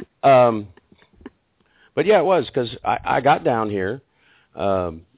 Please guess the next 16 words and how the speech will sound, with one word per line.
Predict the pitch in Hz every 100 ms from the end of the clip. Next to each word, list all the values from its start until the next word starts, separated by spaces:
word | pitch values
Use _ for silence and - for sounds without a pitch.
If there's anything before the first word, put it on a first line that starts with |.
| _ -
you | 107
know, | 87
I |
came | 95 110 135
to |
the | 123
mango | 113 110 107
tree | 104 110 110
'cause | 98 85
that's | 87 -
where | 98
we | 104 101
had | 98 _ _
become | - - 98 101
on | 104
our, | 98 98